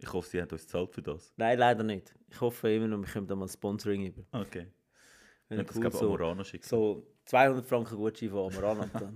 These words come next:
Speaker 2: kannst du endlich mal deine Analplugs bestellen für dich.
Speaker 1: Äh, was?
Speaker 2: <laughs>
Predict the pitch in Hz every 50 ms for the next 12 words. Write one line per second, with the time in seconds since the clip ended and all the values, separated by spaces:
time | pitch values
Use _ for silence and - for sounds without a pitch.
0 | - - - 123 - - 123 113 120 127 - 127 113 104 - 107 107 110 104 95
1 | 101 98 98 107 120 120 123 117 - - - - _ - - 110 107 - - -
2 | - - - 110 104 107 104 104 95 - - 98 92 - - - _ _ - 113
3 | - - - 98 - - - - - - - - 262 - - 214 -